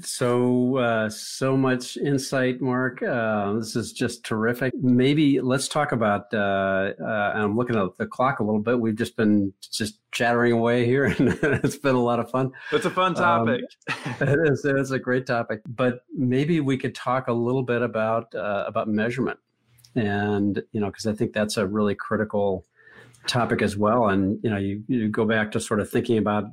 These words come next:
Speaker 1: uh, as you were talking about earlier, you know, direct sales has always had methodologies. They've also had really good measurements in system, uh, systems in place.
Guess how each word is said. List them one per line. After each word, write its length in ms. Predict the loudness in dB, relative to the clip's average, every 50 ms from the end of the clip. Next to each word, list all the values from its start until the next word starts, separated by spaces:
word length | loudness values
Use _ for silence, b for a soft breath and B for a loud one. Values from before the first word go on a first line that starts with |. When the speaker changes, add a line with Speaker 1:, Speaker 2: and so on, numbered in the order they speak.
| -14 -12 -4
Speaker 1:
uh, 60 | -2 -2
as 400 | -2 0 -2 -2 -2 -2 -2 -2
you 100 | 0 0
were 120 | 0 -2
talking 260 | -2 -2 -4 -2 0
about 180 | 0 0 0 0
earlier, 560 | 2 2 2 2 2 2 2 0 0 -4 -8 -10 _ -4
you 80 | -4
know, 80 | -4 -4
direct 260 | -2 -2 -2 -2 -2
sales 240 | -2 -2 0 0 0
has 140 | -2 -2 -2
always 200 | -2 -2 -2 -4
had 120 | -4 -2 -2
methodologies. 720 | -2 -2 -2 -2 -2 0 2 2 0 0 -2 -4 -4 -2
They've 140 | -2 0 0
also 240 | 0 0 0 -2 -2
had 140 | -2 -2 0
really 200 | 0 0 0 0
good 160 | 0 -2 -2
measurements 640 | 0 -2 -2 0 0 0 -2 -2 -4 -8 -12 -12 _ _ -4
in 200 | -2 -2 -2 -2
system, 480 | -4 -4 -6 -6 -4 -2 -2 -2 -2 -4 -4 -4 -2
uh, 220 | -2 0 -2 -2 -4 -6
systems 460 | -6 -4 -4 -2 -2 0 -2 0 0
in 100 | -2 -2
place. 340 | -2 -2 -2 -2 -2 -4 -4